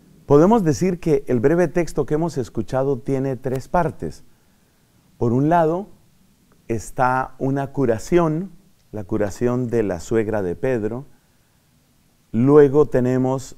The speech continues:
un momento de soledad, porque Cristo se va al desierto, se va a un lugar solitario a orar. Y luego, una nueva multitud,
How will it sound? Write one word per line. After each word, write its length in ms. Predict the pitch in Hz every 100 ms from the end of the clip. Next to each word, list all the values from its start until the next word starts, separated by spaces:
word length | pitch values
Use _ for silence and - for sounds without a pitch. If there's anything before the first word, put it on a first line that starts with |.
| -
un 140 | 131
momento 480 | 139 139 139 139 139
de 120 | 117
soledad, 680 | 113 127 117 117 165 180 175 - _ _ _
porque 320 | - 135 117 98
Cristo 420 | 135 143 - 139
se 160 | -
va 380 | 110 113 127 - -
al 200 | 117 101
desierto, 840 | 104 - 165 175 151 - 156 156 - _ _ _
se 200 | - 123
va 100 | 123
a 40 |
un 120 | 135
lugar 320 | 135 117 131
solitario 840 | 123 139 110 104 156 160 135 135 175 - _ _ _ -
a 120 | 110
orar. 460 | 107 143 147 147 - _ _ _ _ _ _ _ _
Y 140 | 151
luego, 560 | 156 190 208 160 196 190 - _ _ _ _ -
una 240 | 170 175
nueva 320 | 165 175 165
multitud, 800 | 156 185 160 151 127 160 151 139